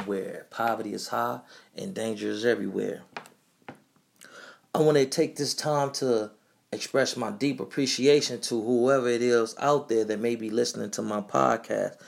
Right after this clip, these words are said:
As you may not know, this is my first time podcasting, so bear with me. There's a lot of things that I haven't learned about podcasting at this point, so everything is just,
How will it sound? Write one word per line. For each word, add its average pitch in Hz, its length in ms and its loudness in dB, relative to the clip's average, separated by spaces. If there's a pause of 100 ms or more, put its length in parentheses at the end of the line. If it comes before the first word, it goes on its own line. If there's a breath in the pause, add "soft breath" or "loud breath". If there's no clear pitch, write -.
(640 loud breath)
As 113 180 0
you 110 80 -2
may 127 240 4
not 127 240 0
know, 196 420 4
this 107 220 -4
is 98 100 -6
my 104 120 -4
first 107 320 -2
time 101 220 -4
podcasting, 117 760 0
so - 160 -2
bear 101 320 -4
with 110 240 2
me. 151 220 -8 (340 soft breath)
There's 92 200 -4
a - 40 -4
lot 104 200 0
of 92 100 -6
things 104 240 -4
that 101 100 -2
I 98 180 -2
haven't 101 540 -4
learned 117 400 -2
about 101 440 -4
podcasting 113 800 -4
at - 160 -8
this 101 180 -8
point, 127 380 -4
so 107 160 -6
everything 107 420 -6
is 98 100 -6
just, 101 240 -4